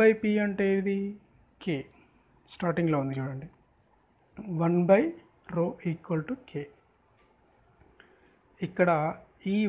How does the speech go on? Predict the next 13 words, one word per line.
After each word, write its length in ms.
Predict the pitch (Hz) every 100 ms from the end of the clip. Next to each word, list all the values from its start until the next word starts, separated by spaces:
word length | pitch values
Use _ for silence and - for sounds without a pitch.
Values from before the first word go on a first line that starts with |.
| 160
వన్ 160 | 160 185 202
by 120 | 208 190
rho 120 | 185 185 - - 170
దగ్గర 240 | 151 180 185 -
K 200 | 165 175 - _ _ _ _ _ _ -
సబ్స్టిట్యూట్ 400 | 156 - - 151 151
చేస్తే 280 | 147 - 220 - _ _ _ _ _ _ _ _
K 100 | 185 190 220 208
equal 340 | 175 - 160 147 175
to 80 | 151 160 - - _ -
C 180 | - 190 208 - 175
into 280 | 160 156 254 311 - _ _ _ -
L 180 | 165